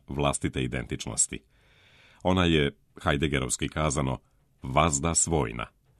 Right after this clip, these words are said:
pribiva mi u svojim projavama mojega bivanja. Desnica to izražava s upečatljivošću kakva se možda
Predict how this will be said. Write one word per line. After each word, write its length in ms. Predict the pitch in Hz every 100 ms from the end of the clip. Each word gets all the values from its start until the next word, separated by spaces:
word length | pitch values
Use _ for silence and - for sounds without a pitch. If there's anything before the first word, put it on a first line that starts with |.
| _ -
pribiva 520 | 87 80 85 60 58
mi 180 | 64 60
u 80 |
svojim 420 | 62 85 73 60 -
projavama 540 | - 82 80 73 69 64
mojega 480 | 67 67 65 69
bivanja. 440 | 64 60 57 50 - _ _ _ _ _ _ _ -
Desnica 460 | 78 110 113 98 92
to 140 | 98
izražava 560 | 78 78 78 85 87 - -
s 120 | -
upečatljivošću 800 | 90 78 82 - 82 80 - 78
kakva 340 | - 80 82 78
se 300 | - 73 65 _ -
možda 420 | 78 69 76